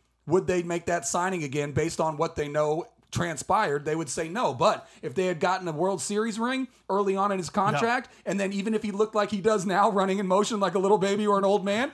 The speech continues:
Speaker 2: Yeah.
Speaker 1: I think they would say yes, they would do it over
Speaker 2: Correct,
Speaker 1: again. All it
Speaker 2: because
Speaker 1: takes is one ring.
Speaker 2: it takes that one ring. And so that's, I mean, that's the bar that needs to be set. And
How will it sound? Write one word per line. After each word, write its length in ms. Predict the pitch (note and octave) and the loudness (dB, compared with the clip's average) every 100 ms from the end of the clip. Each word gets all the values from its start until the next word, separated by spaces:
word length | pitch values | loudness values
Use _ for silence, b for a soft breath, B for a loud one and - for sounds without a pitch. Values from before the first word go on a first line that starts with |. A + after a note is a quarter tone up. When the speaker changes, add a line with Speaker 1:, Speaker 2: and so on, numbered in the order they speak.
| B | B
Speaker 2:
Yeah. 120 | D#3 D3 | 2 2
Speaker 1:
I 20 | |
think 140 | G3+ G3 | 2 0
they 100 | F#3+ | 0
would 140 | F3+ | 0
say 120 | G3+ | -2
yes, 280 | F3 G3+ G#3+ | 0 0 0
they 100 | F3 | -2
would 140 | D3+ C3+ | -4 -4
do 140 | C#3 | -4
it 60 | C3 | 0
over 80 | D#3+ | 4
Speaker 2:
Correct, 260 | G3 G#3+ | 4 4
Speaker 1:
again. 160 | A#2+ A2 | 0 -4
All 160 | C#3+ G#3 | 0 4
it 20 | |
Speaker 2:
because 140 | F3+ | 4
Speaker 1:
takes 220 | A3+ A3 | 4 2
is 100 | F#3 | -4
one 240 | E3 F#3+ F#3 | -2 -2 -2
ring. 180 | F#3+ D3+ | -4 -4
Speaker 2:
it 120 | - | -2
takes 240 | E3+ E3 | -2 0
that 200 | F#3 D#3 | 2 2
one 300 | D3 E3+ E3+ | 2 0 0
ring. 320 | E3+ A3 D3+ | 0 0 -2
And 120 | B2+ - | -6 -2
so 180 | E3+ D#3 | 0 4
that's, 320 | E3+ F#3 - | 2 0 -6
I 60 | E3+ | -4
mean, 240 | F3 F3 | -4 -2
that's 240 | D#3+ G3 - | 0 0 0
the 100 | F#3+ | 2
bar 240 | F#3 G#3+ | 4 4
that 100 | G#3+ | 2
needs 200 | F#3+ F#3+ | -2 -6
to 60 | F3+ | -6
be 120 | G3 | -8
set. 300 | - A3 F3+ | -4 -2 -2
And 260 | C#3+ C3+ A#2+ | -2 -6 -8